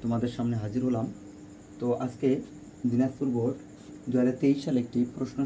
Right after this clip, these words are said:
সমা-, সলিউশন করবো আমরা। তো দেখো এখানে বলছে যে উদ্দীপকের কোষ,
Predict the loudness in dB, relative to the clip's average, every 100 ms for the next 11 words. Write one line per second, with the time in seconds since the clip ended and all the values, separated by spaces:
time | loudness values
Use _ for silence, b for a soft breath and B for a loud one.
0 | 0 0 0 -2 2 2 2 0 0 -2
1 | -2 -2 -2 -4 -14 -18 -18 -4 2 2
2 | 0 -2 0 0 0 0 -4 -6 -14 -18
3 | -18 -20 -18 -18 -18 -20 -20 -18 -18 -16
4 | -16 -16 -16 -6 0 2 2 2 2 0
5 | -2 -2